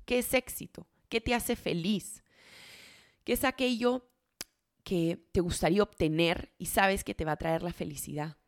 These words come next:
Para muchos de ustedes podrá ser vivir en una ciudad enorme, tener un departamento enorme, muchísimos lujos, y si eso te hace feliz, está bien. Para otros puede ser retirado en el campo, em, y vivir con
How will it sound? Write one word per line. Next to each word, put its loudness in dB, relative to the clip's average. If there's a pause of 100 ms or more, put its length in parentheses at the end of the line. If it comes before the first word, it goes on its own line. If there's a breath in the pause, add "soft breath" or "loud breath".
(160)
Para 8
muchos 2
de -4
ustedes 2
podrá 4
ser 0
vivir 0
en 4
una -2
ciudad 0
enorme, 0
tener -6
un -4
departamento -2
enorme, -2
muchísimos -4
lujos, -2
y -8
si -4
eso -2
te -2
hace -4
feliz, -8
está -6
bien. -4 (640 loud breath)
Para 10
otros 2
puede 2
ser 2
retirado 4
en 0
el 2
campo, 6 (400 loud breath)
em, 2 (320 loud breath)
y -4
vivir 0
con 2